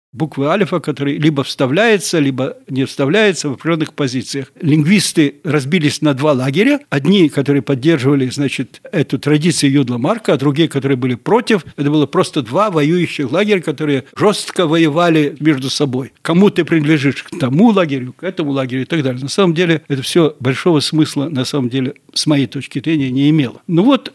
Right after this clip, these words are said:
он начал создавать эти статьи этого словаря, создал свой коллектив, это всё было в Нью-Йорке.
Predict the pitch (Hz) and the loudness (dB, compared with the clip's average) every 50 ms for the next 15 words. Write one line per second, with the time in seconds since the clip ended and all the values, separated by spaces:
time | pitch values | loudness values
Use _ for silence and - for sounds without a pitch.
0 | _ _ - 180 190 202 202 - 127 160 202 165 - - 160 131 139 - - - | _ _ 0 0 2 0 0 0 0 0 0 0 0 0 0 0 0 -4 -6 -4
1 | - - 143 113 151 151 147 147 139 - 151 127 151 143 - - - 147 - - | 0 0 0 2 2 2 2 2 2 0 -4 -4 -4 -4 -4 -2 -2 -2 0 0
2 | - 139 117 - 131 127 - - 143 139 143 175 240 277 - - - - 180 180 | 0 -2 -2 -2 -4 -6 -4 -2 0 2 2 4 2 2 0 -2 -2 2 2 2
3 | 180 165 - - 170 147 - - 147 135 - - - 247 269 226 165 165 151 - | 2 2 2 2 2 2 2 2 0 0 0 2 2 2 4 4 2 0 0 2
4 | - 180 156 139 143 147 135 117 139 160 160 139 123 120 127 - - - 208 240 | 2 2 2 4 4 2 2 2 4 4 4 4 2 0 -6 -4 -2 0 0 0